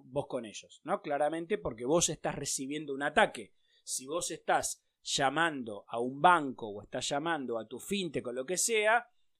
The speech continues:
eh, te estás contactando vos al número correcto o a la web correcta, eh, no vas a tener nunca el problema. Siempre son cosas que vos recibís, ¿no? Entonces, el atacante se va a contactar con vos con una excusa, ¿no?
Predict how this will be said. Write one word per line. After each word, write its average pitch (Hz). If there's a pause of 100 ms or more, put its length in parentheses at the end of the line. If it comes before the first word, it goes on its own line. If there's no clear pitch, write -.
eh, 123 (240)
te -
estás 147
contactando 160
vos 196
al 127
número 156
correcto 151
o 113
a 113
la 113
web 170
correcta, 202 (300)
eh, 120
no 135
vas 160
a 156
tener 139
nunca 156
el 123
problema. 139
Siempre 247
son 196 (300)
cosas 170
que 151
vos 147
recibís, 127
¿no? 165
Entonces, 127 (300)
el 160
atacante 233
se 185
va 247
a 269
contactar 190
con 202
vos 269
con 175
una 202
excusa, 123
¿no? 202